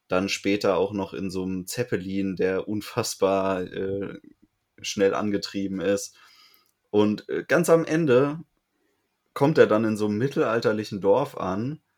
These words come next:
und wird dann da, äh, mit dem Schlitten abgeholt und nach Hause gebracht zu seiner Familie. Das ist schon irgendwie sehr romantisch gedacht. Also es ist so ungefähr wie,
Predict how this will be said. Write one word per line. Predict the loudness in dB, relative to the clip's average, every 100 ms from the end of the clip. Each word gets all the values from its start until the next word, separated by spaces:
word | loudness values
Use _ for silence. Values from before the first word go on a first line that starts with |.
| _ _ _ _ _ _
und | -4 -2 4
wird | 4
dann | 4 2
da, | 4 4 4 2 -2 -2
äh, | 0 2 0 -4 -10 -6
mit | -4 -2
dem |
Schlitten | -2 2 2 2
abgeholt | -2 -4 -6 -2 0 0
und | -6
nach | 0
Hause | 2 2 0
gebracht | -6 -6 -6
zu | -6
seiner | -6 -6 -6
Familie. | -8 -6 -6 -4 -4 -6 _ -20 _ _ -6
Das | -4 0
ist | 2
schon | 4 4
irgendwie | 6 4 4 -2
sehr | 0 0
romantisch | 0 -2 -4 -4 -6 -4
gedacht. | -4 0 0 0 -6
Also | -6
es | -8
ist | -4
so | -2
ungefähr | -2 -2 0 2 2
wie, | 0 -4